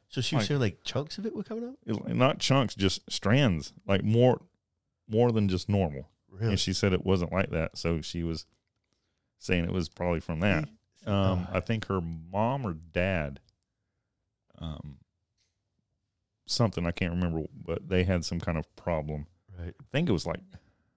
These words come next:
Speaker 2: didn't, I think it was a cough.
Speaker 1: Yeah.
Speaker 2: Like a dry cough. They, they didn't cough
Speaker 1: Right.
Speaker 2: prior to taking that. And I guess
Speaker 1: So
Speaker 2: it's one of those side effects, I guess. But
Speaker 1: Yeah, I don't know. I don't know. Eh.
Speaker 2: but I couldn't imagine,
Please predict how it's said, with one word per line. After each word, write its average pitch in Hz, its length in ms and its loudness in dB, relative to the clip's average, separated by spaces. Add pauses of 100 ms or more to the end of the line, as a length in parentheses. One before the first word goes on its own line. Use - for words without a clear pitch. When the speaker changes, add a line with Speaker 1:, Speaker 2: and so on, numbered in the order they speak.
(1300)
Speaker 2:
didn't, 107 300 0 (100)
I 101 80 0
think 123 200 2
it 107 40 0
was 80 100 -2
a 78 40 -4
cough. - 600 0 (380)
Speaker 1:
Yeah. 92 160 -2
Speaker 2:
Like 95 140 2
a 90 60 2
dry 95 280 6
cough. 90 360 2
They, 87 180 0
they 90 140 2
didn't 92 220 2
cough 98 380 0 (300)
Speaker 1:
Right. 85 220 -8
Speaker 2:
prior 98 240 4
to 85 80 0
taking 82 400 0
that. 71 200 -6 (680)
And 85 100 -4
I 90 40 2
guess 110 180 2
Speaker 1:
So 98 80 -2
Speaker 2:
it's 85 100 -4
one 98 160 2
of 90 80 2
those 82 540 2 (540)
side 110 220 4
effects, - 480 -2
I 73 60 -8
guess. 65 340 -12
But 71 280 -8
Speaker 1:
Yeah, 69 120 -14
I - 20 -14
don't 71 200 -14
know. 76 100 -16 (580)
I - 40 -20
don't - 140 -16
know. - 100 -14 (140)
Eh. 110 100 -8 (680)
Speaker 2:
but 143 100 2
I 170 60 6
couldn't 127 220 0
imagine, 95 480 0